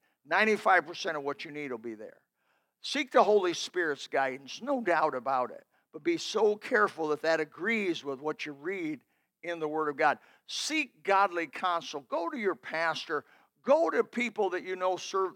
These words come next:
serve the Lord and love the Lord. Ask them to pray about it. Ask, tell them your situation. Ask them what they're,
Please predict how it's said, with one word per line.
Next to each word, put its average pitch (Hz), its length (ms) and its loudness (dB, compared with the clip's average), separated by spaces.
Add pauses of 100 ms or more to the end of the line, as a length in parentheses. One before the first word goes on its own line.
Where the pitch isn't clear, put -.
serve 202 280 0
the 175 80 0
Lord 170 260 0
and 151 100 -6
love 170 200 2
the 165 80 -2
Lord. 170 300 2 (400)
Ask 269 320 0
them 214 180 -2
to 190 60 -2
pray 202 320 0
about 156 280 4
it. 143 120 -2 (340)
Ask, 262 360 -2 (300)
tell - 180 -4
them 240 120 0
your 220 100 -2
situation. 196 720 -2 (360)
Ask 269 280 0
them 202 160 -2
what 185 200 -2
they're, 151 200 -4